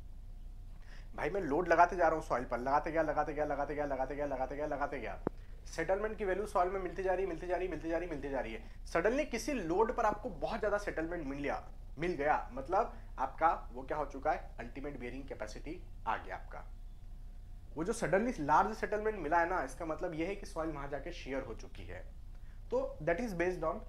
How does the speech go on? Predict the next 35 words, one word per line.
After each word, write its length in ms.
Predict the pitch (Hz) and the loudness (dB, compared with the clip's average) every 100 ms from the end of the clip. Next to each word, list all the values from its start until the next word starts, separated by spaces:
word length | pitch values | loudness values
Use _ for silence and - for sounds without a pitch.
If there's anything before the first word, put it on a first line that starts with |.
| - - | -8 -8
settlement 600 | 143 143 147 185 - - | -6 -4 -4 -6 -8 -6
failure 480 | 113 135 - - - | -4 -4 -4 -6 -4
criteria। 380 | 104 110 90 - - - - - | -4 -6 -10 -10 -10 -10 -12 -4
तो 60 | 190 | -4
इसके 160 | 185 226 | 0 2
बारे 180 | 175 | 4
में 100 | 196 | 2
हम 100 | 190 | -2
यहाँ 120 | 151 135 | -4 -4
पर 280 | 170 - - | -6 -6 2
बात 240 | 110 - | 2 2
करने 180 | 123 127 | -4 -2
वाले 200 | 123 123 | 0 0
रहेंगे 720 | 180 - - 101 98 85 90 - - - - 120 | -4 -8 -6 -6 -6 -8 -10 -10 -10 -10 -4 0
आने 180 | 135 | 2
वाले 200 | 135 127 | 2 0
टाइम 520 | 175 - - 113 95 90 | -4 -6 -4 -4 -4 -8
में। 100 | - - - - - - - - - - - - 202 | -10 -10 -10 -10 -10 -10 -10 -10 -10 -10 -10 6 10
अब, 220 | 240 233 - - - | 10 8 -4 -8 6
अब 360 | 208 185 190 - - - | 8 8 6 -8 -10 -6
फिलहाल 260 | 160 185 226 | 0 4 4
में 100 | 233 | 0
हम 100 | 220 | -2
क्या 120 | 220 | -2
कर 140 | 214 190 | -2 0
रहे 160 | 202 | 0
हैं, 360 | 190 151 - - - - | -2 -4 -6 -10 -12 -8
फिलहाल 220 | 156 185 | -2 0
में 80 | 226 | 0
हम 120 | 220 | -2
देख 200 | 170 170 | -2 0
रहे 80 | 214 | 0
हैं 100 | 226 | 0
कि 60 | 247 | -4
कितने 360 | - 180 240 | -4 0 2